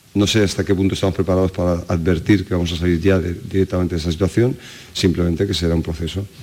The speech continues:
Y aquí no tenemos el tiempo que teníamos en el Atlético de Madrid. En el Atlético de Madrid tardamos un mes y veinte días, creo que fue, en ganar el primer partido. Aquí no sa-, no hay ese tiempo.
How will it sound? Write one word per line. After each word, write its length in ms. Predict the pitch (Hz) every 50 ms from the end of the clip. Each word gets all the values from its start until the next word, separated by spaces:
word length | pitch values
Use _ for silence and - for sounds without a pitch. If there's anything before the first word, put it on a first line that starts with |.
| - - - - - - - - 120
Y 220 | 90 87 92 98 87
aquí 180 | - 101 - 113
no 80 | 113 127
tenemos 260 | 117 98 92 90 78
el 60 | 82
tiempo 200 | 78 98 90 87
que 80 | 87 85
teníamos 280 | - 87 87 90 76 82
en 60 | 85
el 80 | 85
Atlético 220 | 85 80 92 87 90
de 80 | 82
Madrid. 220 | 85 85 82 85 87
En 40 | 85
el 240 | - - - 95
Atlético 120 | 87 85 92
de 80 | 90
Madrid 140 | 87 90 87
tardamos 400 | 90 90 85 90 87 90 85 78
un 160 | 90 87 85
mes 240 | 87 90 87 - -
y 460 | 98 87 85 85 85 85 85 85 85
veinte 400 | 80 95 92 87 82 - - 98
días, 340 | 90 95 98 92 87 78 - 98 95 - - - 95
creo 180 | 92 90 87
que 60 | 87 80
fue, 180 | - 92 95
en 140 | 92 90 90
ganar 200 | 87 85 87 90
el 60 | 87
primer 200 | - - 90 82
partido. 380 | - 101 90 - 90 85 82 87 - - - - - - - - - - - - -
Aquí 180 | - 98 - 92
no 100 | 90 87
sa-, 160 | 78 95 87 -
no 100 | 95 90
hay 60 | 87
ese 160 | 87 - 92 85
tiempo. 320 | 78 - 87 82 - -